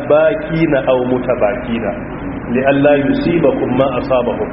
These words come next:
Kar ku wuce wannan garuruwan nasu da gidajen, sai dai kuna kuka. In ba za ku iya kuka na hakika ba, to ku rika yin kaman kuna kuka, don kada abin da ya faru gare su ya faru gare ku.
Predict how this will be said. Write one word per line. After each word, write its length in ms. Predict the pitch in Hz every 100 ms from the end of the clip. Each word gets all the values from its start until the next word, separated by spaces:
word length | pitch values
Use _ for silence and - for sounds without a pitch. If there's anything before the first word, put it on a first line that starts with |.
| - - - -
Kar 220 | - 185 233
ku 180 | 233 180
wuce 260 | 196 196
wannan 380 | 170 170 185 151
garuruwan 520 | 143 151 156 160 165
nasu 220 | 135 139 143
da 100 | 123
gidajen, 480 | 123 139 117 117 - - -
sai 200 | - 170
dai 180 | 175 175
kuna 240 | 196 180 127
kuka. 440 | - 135 135 135 117 - - - -
In 160 | - 240
ba 120 | 254
za 120 | 214 214
ku 140 | -
iya 180 | 202 185
kuka 480 | 160 180 190 190 185
na 180 | 170 190 180
hakika 600 | - 156 156 196 190 147
ba, 180 | 113 107 107 - - -
to 180 | - 165
ku 160 | 156 170
rika 200 | 185 175
yin 200 | 165 165
kaman 280 | 143 135 147
kuna 280 | 170 170 135 131
kuka, 400 | 131 127 120 107 - 151 - - 143 127
don 220 | 151 160
kada 260 | - 120
abin 260 | 135 135 156
da 120 | 151
ya 100 | 143
faru 320 | 139 139 123 139
gare 340 | 135 123 151 165
su 140 | -
ya 120 | 139 117
faru 280 | 123 117
gare 260 | 131 120 107
ku. 180 | 107